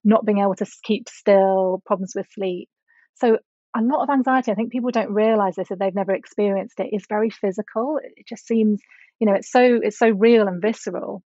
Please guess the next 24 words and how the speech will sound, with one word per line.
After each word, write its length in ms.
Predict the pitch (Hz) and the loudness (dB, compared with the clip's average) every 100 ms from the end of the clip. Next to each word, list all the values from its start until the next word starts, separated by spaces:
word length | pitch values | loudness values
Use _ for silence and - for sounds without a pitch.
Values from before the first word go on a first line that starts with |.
| _ _ _ _ _ | _ _ _ _ _
And 80 | - | 2
then 100 | 208 | 4
there 140 | 196 190 | 4 2
are 80 | |
the 80 | 190 | 2
more 180 | 196 190 | 0 -2
mental 640 | 190 190 190 196 185 185 - _ _ | -2 -6 -6 -6 -6 -8 -12 _ _
sides 280 | 208 196 | -4 -4
of 60 | 185 | -4
anxiety, 720 | 180 175 180 180 190 185 180 - _ _ _ _ _ - | -6 -6 -8 -8 -8 -8 -10 -14 _ _ _ _ _ -8
worrying, 680 | 196 190 185 180 180 180 180 | -2 0 2 0 -2 -6 -8
catastrophizing, 880 | 208 - 185 - 196 190 190 190 | -10 -10 -10 -10 -6 -4 -2 -4
going 200 | 190 202 | -2 -4
to 80 | 196 | -2
the 80 | 196 | -2
worst 280 | 190 190 - | -2 -2 -6
case 240 | 202 185 | -10 -10
scenario, 460 | 202 190 185 185 185 | -6 -4 -4 -4 -2
not 220 | 190 - | -2 -2
being 120 | 208 | -4
able 160 | 190 190 | -4 -6
to 100 | 185 | -8
switch 360 | - 196 - | -4 -6 -2
off, 280 | 190 185 185 | 0 0 -2